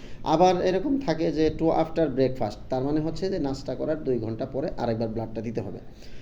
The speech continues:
আহ, আরেকটা আছে যেমন লিপিড প্রোফাইল ফাস্টিংও আছে, আর হচ্ছে যে যেমন এটা হচ্ছে একটা কোলেস্টেরলের টেস্ট, এটা ফাস্টিংও আছে আবার, আহ, র্যান্ডমও আছে। তবে ম্যাক্সিমাম ডক্টররা ফাস্টিংই লিখে থাকেন। উম, এটার নিয়ম হচ্ছে যে ফাস্টিং,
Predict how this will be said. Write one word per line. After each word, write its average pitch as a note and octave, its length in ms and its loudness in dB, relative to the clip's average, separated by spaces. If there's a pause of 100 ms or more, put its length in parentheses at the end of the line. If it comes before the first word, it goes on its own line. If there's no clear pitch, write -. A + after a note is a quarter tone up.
(140)
আহ, B2+ 260 2
আরেকটা E3+ 260 4
আছে F#3+ 160 0
যেমন F3+ 220 2
লিপিড E3+ 340 4 (120)
প্রোফাইল C#3+ 480 2 (100)
ফাস্টিংও E3 460 2
আছে, G#3 360 0 (280)
আর B2 320 0
হচ্ছে B2+ 280 -2
যে C3+ 260 2
যেমন C3 320 0
এটা C3+ 200 0
হচ্ছে C#3+ 200 -4
একটা - 140 -8
কোলেস্টেরলের C#3+ 640 2
টেস্ট, D#3 300 -2
এটা C3+ 220 -2
ফাস্টিংও D#3 560 -2
আছে D#3+ 200 -4
আবার, B2+ 280 -2
আহ, A#2 300 -4
র্যান্ডমও A2+ 400 2
আছে। - 200 -10 (300)
তবে C#3+ 120 0
ম্যাক্সিমাম D#3 460 2
ডক্টররা C#3+ 420 2
ফাস্টিংই C#3+ 440 -2
লিখে C3 220 2
থাকেন। C#3 320 -2 (340)
উম, C#3 340 2
এটার E3+ 260 4
নিয়ম D3+ 240 4
হচ্ছে C#3 260 -2
যে - 160 -2
ফাস্টিং, B2 380 -2